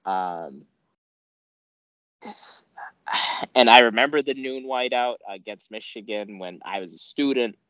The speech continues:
Um, and it just didn't feel the same. <laughs> It just kinda felt like we all dressed up in white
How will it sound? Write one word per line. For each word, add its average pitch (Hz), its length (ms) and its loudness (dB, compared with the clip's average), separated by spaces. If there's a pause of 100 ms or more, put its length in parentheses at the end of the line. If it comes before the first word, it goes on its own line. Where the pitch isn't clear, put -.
(140)
Um, 92 680 -6 (640)
and 180 100 2
it 220 60 -4
just - 220 -4
didn't 143 220 4
feel 104 280 -2
the 87 100 -12
same. 87 440 -16 (500)
<laughs> 185 80 -2 (460)
It 127 120 0
just 156 180 0
kinda 175 220 10
felt 151 240 6
like 127 160 -6
we 123 120 -6
all 127 120 -4
dressed 127 400 -10
up 123 180 -10
in 107 160 -14
white 107 360 -4